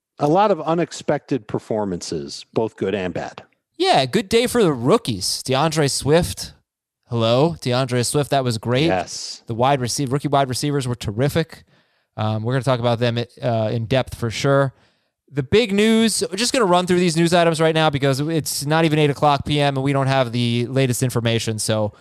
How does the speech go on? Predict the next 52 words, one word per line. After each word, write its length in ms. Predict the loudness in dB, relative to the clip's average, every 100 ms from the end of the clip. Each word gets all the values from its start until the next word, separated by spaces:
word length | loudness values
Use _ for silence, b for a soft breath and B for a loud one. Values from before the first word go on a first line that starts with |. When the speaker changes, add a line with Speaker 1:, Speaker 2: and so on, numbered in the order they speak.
| b
Speaker 2:
here 120 | 4
you 100 | 4
go. 200 | 6 4
Joe 240 | 4 2 4
Mixon 340 | 2 0 0
left 220 | 2 2
with 100 | 2
a 100 | 0
foot 240 | 0 2 2
injury. 600 | 2 0 0 2 0 -2 B B -2
He, 60 |
then 140 | 0 0
he 40 |
came 280 | 0 -2 2
back. 500 | 2 4 2 -2 -8 b
Then 140 | -4 0
he 80 | 4
left 240 | 4 2
with 100 | 0
about 220 | 2 4
eight 160 | 4 2
minutes 260 | 0 0
left 240 | 0 -2 -2
in 60 |
the 80 | -6
fourth 320 | -2 0 0
quarter. 440 | 0 0 2 0 -2 b b b
Miles 340 | -2 2 2 2
Sanders 480 | 2 2 2 2 2
left 160 | 0
with 140 | 2 -2
a 40 |
knee 220 | 0 2
injury, 480 | 2 0 2 2 2
and 140 | 0
it 40 | 0
may 200 | 0 2
not 180 | 2 0
be 80 |
serious, 400 | 0 2 2 2
but 120 | 0 0
they 80 |
have 100 | 0
a 40 | 0
Thursday 460 | 0 2 2 2
game 240 | 2 0 0
against 320 | 0 -2 -2
the 80 | -2
surging 720 | -2 2 4 4 4 0 2
New 100 | 2
York 300 | 4 2 2
Giants 640 | 0 2 0 -2 -4 -8